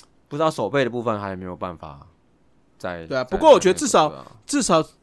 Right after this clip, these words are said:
Speaker 2: 带回旅外的这种经验回来，
Speaker 1: 嗯。
Speaker 2: 我觉得对这些年轻球队来讲，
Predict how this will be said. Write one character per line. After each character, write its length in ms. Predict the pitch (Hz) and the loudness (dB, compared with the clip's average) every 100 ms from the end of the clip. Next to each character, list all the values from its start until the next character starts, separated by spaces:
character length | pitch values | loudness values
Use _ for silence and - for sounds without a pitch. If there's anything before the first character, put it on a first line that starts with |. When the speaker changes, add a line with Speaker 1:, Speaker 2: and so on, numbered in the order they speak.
| _ _ _ | _ _ _
Speaker 2:
带 220 | 247 190 | 6 6
回 260 | - 156 156 | 4 0 0
旅 180 | 147 | -2
外 240 | 147 185 165 | -2 0 0
的 140 | 143 | 0
这 140 | 139 175 | -2 -4
种 200 | 131 123 | -4 -8
经 280 | - 147 | -8 -6
验 180 | 156 139 | -4 -4
回 340 | 120 123 123 143 | -6 -6 -4 -4
来， 280 | 101 110 - _ _ _ | -6 -8 -18 _ _ _
Speaker 1:
嗯。 160 | - - | -18 -12
Speaker 2:
我 80 | 131 | -10
觉 140 | 147 | -6
得 180 | 143 143 | -4 -4
对 380 | 139 185 170 147 - _ - | 0 0 0 -2 -8 _ 2
这 120 | 196 | 4
些 140 | 214 | 4
年 180 | 185 151 | 2 0
轻 180 | - 175 | -2 -4
球 180 | 165 135 | -2 -2
队 200 | 165 139 | -2 -2
来 160 | 120 | -4
讲， 340 | 123 113 117 | -6 -8 -10